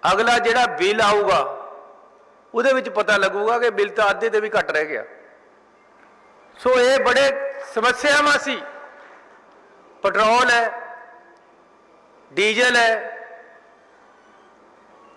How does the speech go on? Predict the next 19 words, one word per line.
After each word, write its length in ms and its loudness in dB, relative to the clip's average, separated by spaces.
ਮੈਂ 280 4
ਪੈਟਰੋਲ 420 2
ਪੰਪ 280 0
ਪਰ 120 2
ਰਿਹਾ, 260 2
ਕਦੇ 420 4
ਦੋ 280 4
ਜਾਂ 180 4
ਤਿੰਨ 260 -2
ਰੁਪਈਏ 640 0
ਘਟਿਆ 320 2
ਤਾਂ 180 0
ਹੈ 160 -2
ਹੀ 220 2
ਨਹੀਂ, 180 -4
ਵੱਧਦਾ 400 2
ਹੀ 100 2
ਹੁੰਦਾ 280 2
ਪੈਟਰੋਲ। 380 -2